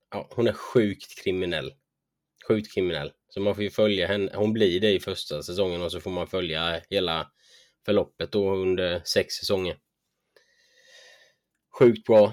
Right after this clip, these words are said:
svensk serie. Jag skulle nog säga att det är den bästa svenska serien som jag har sett i alla fall. Och så har jag ju sett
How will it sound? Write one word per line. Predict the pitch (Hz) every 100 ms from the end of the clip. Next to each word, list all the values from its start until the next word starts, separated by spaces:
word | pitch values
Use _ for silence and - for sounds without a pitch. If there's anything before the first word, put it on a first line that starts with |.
| -
svensk | - 117 107 -
serie. | 120 95 85 85 - - _ _ _
Jag | - -
skulle | 107
nog | 107 95
säga | 107 98
att |
det | 104
är |
den | 101
bästa | 101 98 82
svenska | 92 101 95
serien | - 98 92 87
som | 95
jag | 87
har | 85
sett | - 98 98
i |
alla | 95
fall. | 95 90 _ _ _ _ _ _ _ _ _ _ _ _ _ _ _ _ _ _ _ _ - _ _ _ _
Och | 110 101
så |
har | 104
jag | 104 104
ju | 101
sett | - 113 -